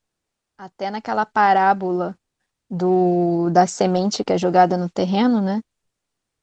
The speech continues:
Que eu acho que justamente casa aqui, porque ele joga semente em vários terrenos e só brota naquele que tá preparado.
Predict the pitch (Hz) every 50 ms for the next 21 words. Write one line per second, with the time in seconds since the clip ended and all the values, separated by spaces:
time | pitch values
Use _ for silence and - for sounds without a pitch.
0 | _ _ - 202 185 190 190 196 - - - 202 196 202 208 - - 240 214 208
1 | 208 208 - - - - - 220 214 233 254 247 240 214 196 - - - - 190
2 | 175 175 - _ _ _ _ _ _ _ _ _ _ _ _ _ _ _ _ -
3 | 180 175 _ _ 180 185 185 185 196 202 170 202 190 185 196 202 220 - - -
4 | 220 208 202 190 196 208 214 - - 214 208 208 208 196 202 214 247 - - -
5 | 269 262 247 208 208 190 190 185 180 170 180 185 - - - _ _ _ _ _
6 | _ _ _ _ - 190 - - - 202 202 202 185 180 196 196 202 214 233 226
7 | 220 220 - 226 208 220 - - - - 208 202 - - 208 214 226 - 262 262
8 | 254 247 208 196 190 185 170 175 180 180